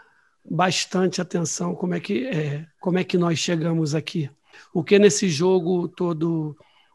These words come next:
que tá, que se joga sempre, a política e a vida é política, né? E, e, e a nação é política, a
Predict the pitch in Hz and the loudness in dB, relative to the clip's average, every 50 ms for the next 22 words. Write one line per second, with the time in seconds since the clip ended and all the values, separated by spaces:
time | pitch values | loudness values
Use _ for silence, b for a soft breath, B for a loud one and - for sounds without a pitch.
0 | - - - - 165 - - 320 - - - - 175 - - 185 139 139 156 160 | -20 -14 -12 -10 -10 -8 -10 -12 -14 -14 -12 -10 -8 -6 -6 -4 -4 -2 -2 -2
1 | 147 143 135 - - 170 190 180 - 147 151 - - 160 151 160 160 - - - | -2 -4 -4 -4 -4 -4 -4 -4 -4 -6 -8 -6 -6 -6 -6 -6 -8 -10 -12 -12
2 | - 156 147 143 143 - _ _ _ _ _ - 196 185 165 139 127 165 185 151 | -10 -10 -10 -12 -12 -16 _ _ _ _ _ -2 0 0 0 0 -2 -4 -4 -4
3 | 165 160 160 165 156 170 202 202 208 - - - 165 151 147 170 185 190 180 160 | -4 -4 -4 -4 -4 -2 -2 -4 -4 -8 -8 -8 -8 -6 -4 -4 -4 -4 -6 -6
4 | 151 156 160 190 - - 165 165 - - - 170 170 165 151 160 - - - b | -4 -4 -4 -4 -4 -2 -2 -2 -2 -2 -2 -2 -2 -2 -2 -4 -6 -8 -10 b
5 | b b b b _ - - 156 165 165 151 135 - - - 185 170 165 147 - | b b b b _ -16 -8 -4 -2 -2 -2 -2 -4 -4 -2 0 0 0 0 -2
6 | - 160 151 185 196 - - - - - - 160 156 147 - - _ _ - - | -4 -4 -4 -2 -4 -4 -6 -8 -10 -8 -8 -8 -6 -8 -10 -12 _ _ -10 -8
7 | 170 170 151 - - - | -6 -6 -6 -6 -8 -10